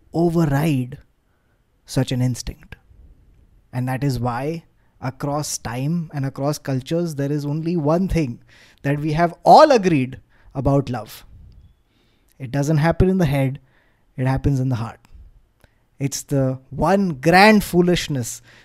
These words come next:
that brings out the best and the worst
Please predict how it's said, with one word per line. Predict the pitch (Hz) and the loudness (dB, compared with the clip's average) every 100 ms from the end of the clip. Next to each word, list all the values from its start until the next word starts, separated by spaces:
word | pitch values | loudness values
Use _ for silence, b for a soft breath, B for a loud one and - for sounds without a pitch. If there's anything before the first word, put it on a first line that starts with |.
| b | b
that | 135 120 | -8 2
brings | 151 175 170 | 2 4 4
out | 170 147 | 2 0
the | 139 | -6
best | 131 120 175 190 - - - b b b | -4 2 4 4 -2 -8 -14 b b b
and | 147 214 285 233 | 0 2 4 4
the | 170 | 6
worst | 147 135 135 - - - - | 6 4 -2 -6 -12 -10 -12